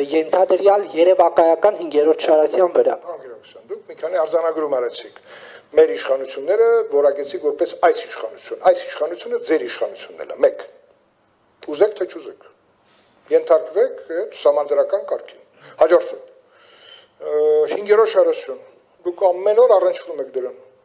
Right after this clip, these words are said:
Speaker 2: Առանց դրա անունը տալու հինգն ա, վեցն ա, յոթն ա։ Կան այդ շարասյունները։ Կան։ Ով ասեց, համբերեք, այնպես կզսպեն։ Բայց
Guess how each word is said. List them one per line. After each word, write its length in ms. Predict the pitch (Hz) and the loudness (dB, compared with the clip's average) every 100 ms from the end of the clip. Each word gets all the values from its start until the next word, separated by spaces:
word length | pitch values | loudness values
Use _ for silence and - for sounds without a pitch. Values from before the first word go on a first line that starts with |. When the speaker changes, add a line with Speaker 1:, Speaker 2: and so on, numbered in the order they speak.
| _ _ _ - 160 | _ _ _ -2 2
Speaker 2:
Առանց 300 | 175 220 190 | 4 2 4
դրա 140 | 185 180 | 4 4
անունը 180 | 185 175 | 2 2
տալու 200 | 160 147 156 | 2 2 -6
հինգն 260 | 180 170 | -6 -2
ա, 60 | 139 | 0
վեցն 260 | 156 - 156 | 0 -2 -4
ա, 80 | 131 | -4
յոթն 240 | 151 - | -6 -8
ա։ 120 | - - _ - - - - - | -20 -20 _ -20 -20 -20 -16 0
Կան 200 | 294 - | 4 4
այդ 120 | - | 2
շարասյունները։ 580 | 107 107 - - - - - - _ _ _ _ _ _ _ _ _ _ _ _ - | -4 -4 -12 -20 -20 -20 -20 -20 _ _ _ _ _ _ _ _ _ _ _ _ 0
Կան։ 240 | 220 190 - - - 190 240 247 254 254 _ _ 190 156 143 143 _ 165 156 175 | 0 0 -6 -18 -20 -20 -20 -20 -20 _ _ _ -20 -20 -20 -20 _ -20 0 4
Ով 200 | 233 247 | 6 4
ասեց, 420 | 220 - 170 151 - - | 2 -4 -10 -10 -18 -6
համբերեք, 460 | 226 - 262 185 - - - _ 170 | -4 -2 -2 -2 -8 -18 -20 _ 0
այնպես 360 | 180 175 240 - | 0 0 -2 -2
կզսպեն։ 680 | 185 147 - - 131 113 - - - - - - | -10 -10 -10 -8 -8 -8 -12 -20 -20 -20 -18 -6
Բայց 160 | - | 0